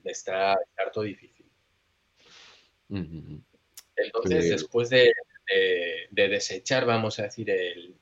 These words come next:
Speaker 1: trabajar ahí, entendemos que, bueno, pues, ante la imposibilidad de poder quedarte, mm, bueno, ya te quedas en Myanmar.
Speaker 2: Porque básicamente en ese entonces, eh,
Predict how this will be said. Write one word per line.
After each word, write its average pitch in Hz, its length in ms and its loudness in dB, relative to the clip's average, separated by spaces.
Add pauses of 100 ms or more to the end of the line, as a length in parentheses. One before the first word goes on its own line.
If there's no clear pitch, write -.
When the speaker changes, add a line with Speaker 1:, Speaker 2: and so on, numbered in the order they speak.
(120)
Speaker 1:
trabajar 98 480 -4
ahí, 147 420 2 (840)
entendemos 104 640 0
que, 92 460 0 (100)
bueno, 98 280 0 (520)
pues, - 600 -6 (300)
ante 90 300 0
la 90 100 4
imposibilidad 90 760 0
de 95 80 0
poder 92 360 2
quedarte, 113 600 2 (760)
mm, - 380 -16 (560)
bueno, 95 180 4
ya 98 340 2
te 95 120 -4
quedas - 280 -2
en 98 120 -2
Myanmar. 95 440 -2 (300)
Speaker 2:
Porque 110 260 2
básicamente 135 1120 4
en 107 80 -2
ese 104 220 -2
entonces, 135 800 0 (840)
eh, 87 960 2